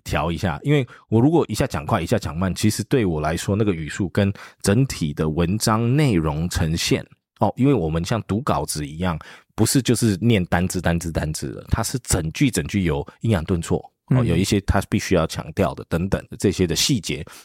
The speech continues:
Speaker 1: 改天我们再跟大家聊一下这个念稿的细节哦。
Speaker 2: 加速到某个程度的时候，其实会忽略掉某些字，它会缩写，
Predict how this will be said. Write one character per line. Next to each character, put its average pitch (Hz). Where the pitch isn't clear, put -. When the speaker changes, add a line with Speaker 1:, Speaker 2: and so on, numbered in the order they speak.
Speaker 1:
改 76
天 107
我 82
们 73
再 85
跟 82
大 82
家 78
聊 71
一 76
下 -
这 131
个 87
念 156
稿 78
的 78
细 113
节 73
哦。 71
Speaker 2:
加 170
速 175
到 165
某 131
个 120
程 123
度 143
的 131
时 123
候， 131
其 139
实 147
会 156
忽 147
略 147
掉 143
某 123
些 131
字， 131
它 120
会 131
缩 143
写， 156